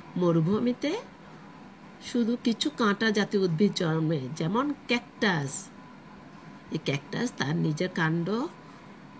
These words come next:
ও পাতায় পানি জমিয়ে রাখে, যে কারণে কাণ্ড ও পাতা রসালো হয়, আর বহিরাবরণ মসৃণ হয়,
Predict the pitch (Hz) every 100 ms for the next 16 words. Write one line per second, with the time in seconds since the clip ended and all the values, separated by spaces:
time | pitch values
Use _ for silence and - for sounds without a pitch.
0 | - 175 185 156 165 - - 403 494 -
1 | - - - 165 185 180 196 190 185 165
2 | - 294 403 - 185 170 165 208 285 466
3 | - - 175 170 170 170 165 220 180 165
4 | - 180 170 156 160 139 - - - -
5 | - - - 151 147 156 175 190 202 208
6 | 202 226 269 - - - - - - 190
7 | 247 - - 311 277 240 202 160